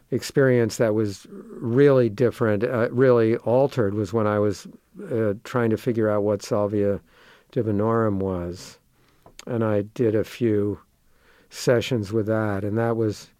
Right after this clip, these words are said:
that was actually a far more ex-, far more extreme experience than anything I'd experienced in,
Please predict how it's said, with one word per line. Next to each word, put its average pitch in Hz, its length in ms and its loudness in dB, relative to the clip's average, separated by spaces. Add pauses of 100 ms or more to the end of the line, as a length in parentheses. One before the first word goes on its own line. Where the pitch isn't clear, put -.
(680)
that 165 200 4
was 156 140 2
actually 123 400 2
a 107 100 2
far 123 400 0
more 113 280 2
ex-, - 220 -8 (680)
far 156 320 2
more 131 220 4
extreme 135 640 0
experience 117 680 0
than 110 120 -4
anything 110 440 -2
I'd 104 200 -2
experienced 107 840 -4
in, 101 460 -4